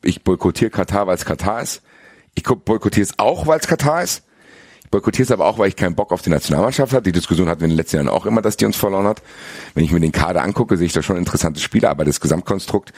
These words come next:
mit Hansi Flick und diesem ganzen Kram, das interessiert mich immer noch nicht. Meine Hoffnung in England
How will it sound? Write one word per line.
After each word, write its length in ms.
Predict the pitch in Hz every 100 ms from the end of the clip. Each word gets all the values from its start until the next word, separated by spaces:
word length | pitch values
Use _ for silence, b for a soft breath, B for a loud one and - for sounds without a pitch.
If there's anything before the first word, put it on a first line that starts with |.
| B B B B
mit 140 | -
Hansi 220 | 85 82 85
Flick 320 | - 95 -
und 140 | 87
diesem 160 | 85 85
ganzen 240 | 85 -
Kram, 140 | - 87
das 100 | 80
interessiert 360 | 92 - 95
mich 180 | 85 -
immer 160 | 120 143
noch 140 | 127
nicht. 260 | 156 - - B B B B B B B B B B B _ _ _ _ _ _ _ _
Meine 280 | 98 98 90
Hoffnung 300 | 123 - 110
in 80 | 101
England 460 | 85 123 143 139